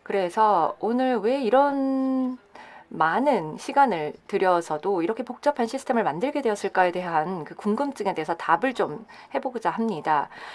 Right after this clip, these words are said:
지금 이 제 강연은 크게 네 가지로 나누어서 설명을 드리겠는데요. 우선 첫 번째로는, 어, 이투비 제정의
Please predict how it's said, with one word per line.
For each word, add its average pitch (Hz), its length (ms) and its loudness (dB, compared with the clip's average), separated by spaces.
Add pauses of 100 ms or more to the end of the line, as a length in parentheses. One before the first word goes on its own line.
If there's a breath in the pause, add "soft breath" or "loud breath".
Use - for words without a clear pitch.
(200 loud breath)
지금 185 400 -4
이 185 180 -10
제 185 180 -4
강연은 180 520 -2
크게 208 200 -4
네 151 220 -6
가지로 233 380 0
나누어서 156 720 -4
설명을 208 360 -2
드리겠는데요. 165 840 -4
우선 185 300 -4
첫 262 220 -4
번째로는, 214 1000 2 (460 loud breath)
어, 165 260 4
이투비 240 720 -4
제정의 226 420 2